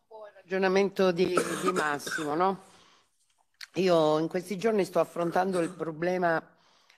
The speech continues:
dei me-, cosiddetti medici a gettone che stanno snaturando, diciamo, la prestazione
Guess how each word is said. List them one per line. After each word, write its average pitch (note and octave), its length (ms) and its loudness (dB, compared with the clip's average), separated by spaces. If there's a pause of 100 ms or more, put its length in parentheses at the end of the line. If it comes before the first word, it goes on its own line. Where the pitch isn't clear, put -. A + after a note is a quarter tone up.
(140)
dei E3+ 180 -4
me-, E3+ 280 -2
cosiddetti F#3 640 -4
medici E3+ 440 -4
a D3+ 140 0
gettone B2 720 -4
che C#3+ 100 -8
stanno C#3+ 420 -2
snaturando, D3 1000 -2
diciamo, C3 840 -6
la C#3 260 0
prestazione C#3 1000 -2